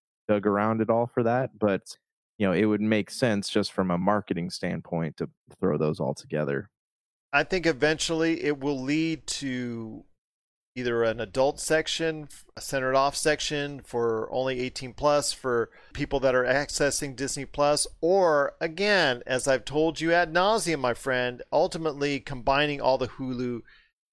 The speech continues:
Speaker 2: and everything that they've got into one Disney Plus package. I think that's the ultimate that they're going to have to do. I think at some point in time, you will just have to say, "You know what? Netflix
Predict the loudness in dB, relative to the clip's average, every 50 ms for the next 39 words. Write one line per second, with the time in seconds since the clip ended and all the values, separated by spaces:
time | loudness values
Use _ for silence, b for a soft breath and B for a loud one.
0 | _ -10 -10 -10 -8 -4 -2 -2 0 0 -2 -4 -4 -4 -4 -4 -2 -2 -4 -2
1 | 0 2 2 2 2 0 -6 -10 -12 -12 -12 -12 -10 -8 -8 -6 -6 -8 -10 -10
2 | -8 -8 -8 -8 -10 -12 -10 -10 -10 -10 -10 -10 -10 -10 -8 -8 -10 -8 -6 -6
3 | -6 -6 -8 -2 0 0 0 0 -4 -6 -4 0 0 0 0 0 -4 -6 -8 -8
4 | -6 -8 -8 -6 -6 -8 -6 -6 -6 -6 -6 -6 -6 -6 -6 -8 -8 -12 -10 -4
5 | -2 -2 -2 -2 -4 -4 B B B B B B B B -4 -2 0 2 0 0
6 | 0 -2 -2 -2 0 0 -2 -4 -4 -2 0 0 0 0 -2 b b b b b
7 | b b _ _ -6 -6 -2 0 2 2 4 4 2 2 2 -2 -6 -2 0 2
8 | 2 2 2 0 2 2 2 0 -2 0 2 2 2 2 0 0 0 0 0 0
9 | -2 -4